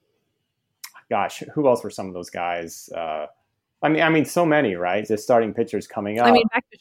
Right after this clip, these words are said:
Speaker 2: Shelby Miller, even,
Speaker 1: A-,
Speaker 2: you know?
Speaker 1: absolutely. A-, and they just haven't had quite,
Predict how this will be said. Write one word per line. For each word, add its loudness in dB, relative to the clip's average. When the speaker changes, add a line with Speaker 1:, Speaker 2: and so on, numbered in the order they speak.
Speaker 2:
Shelby 0
Miller, 2
even, 0
Speaker 1:
A-, 2
Speaker 2:
you 0
know? 4
Speaker 1:
absolutely. 4
A-, 2
and 2
they 4
just 2
haven't 2
had 2
quite, 2